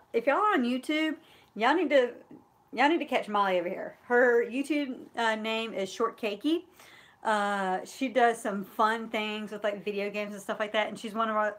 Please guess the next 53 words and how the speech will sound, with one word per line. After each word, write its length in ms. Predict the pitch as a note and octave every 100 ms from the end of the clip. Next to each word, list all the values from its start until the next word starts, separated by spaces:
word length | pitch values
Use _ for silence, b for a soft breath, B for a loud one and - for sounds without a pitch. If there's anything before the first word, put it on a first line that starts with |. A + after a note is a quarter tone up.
| A#3
us 160 | A3
T 160 | - A3
S 100 | G#3
sisters. 360 | G#3 - G3+
So 100 | B3 A#3+
let's 240 | F#4+ G#4
go 100 | A4+ G#4+
over 80 | G#4+
there 180 | G#4 G4
and 80 | E4+
show 140 | D#4+
her 120 | C#4+
some 200 | C#4+ C4
love, 260 | C4 G3 F3+
right? 260 | A#3+ C4
Let's 200 | A#3+ C#4
show 140 | D#4+ C#4+
some 200 | C#4+ B3
love 180 | B3 A#3+
to 80 | A#3
the 60 |
T 260 | A#3 B3 A#3
S 180 | A3 A3
sisters. 320 | G3+ G3 F#3+
You 100 | C4
know 140 | C#4+
what 80 | D4
I'm 100 | D4
saying? 400 | D4 D#4+ D4+ D4 B B B B B -
Uh, 240 | D#3+ F#3 -
she's 240 | - A#3+
really 280 | A#3+ C#4+ B3+
funny 260 | A#3 A3 G#3+
to 100 | F#3+
watch. 360 | F3+ F3 - -
I 80 |
love 320 | G3 G3 G3 F#3+
her 100 | F#3+
to 80 |
death. 260 | F3+ F3 E3+ B B B B -
Um, 460 | A#3 G#3+ G3 G3 -
hey, 140 | A#3+
I 100 | G#3+
got, 160 | A#3+ C4
like, 160 | B3 A#3+
five 220 | C4 C#4
sets 180 | C4+ D#4
of 80 |
tubes, 380 | - B3+ G#3+ A#3+ -
Abby. 460 | G3+ G3+ G3+ D4+ F#4+ B3+
Okay. 560 | A#3+ A3+ A3+ A#3+ E4+ F#4 - -
And, 300 | A#3 A3+ A3
um, 260 | G3+ G3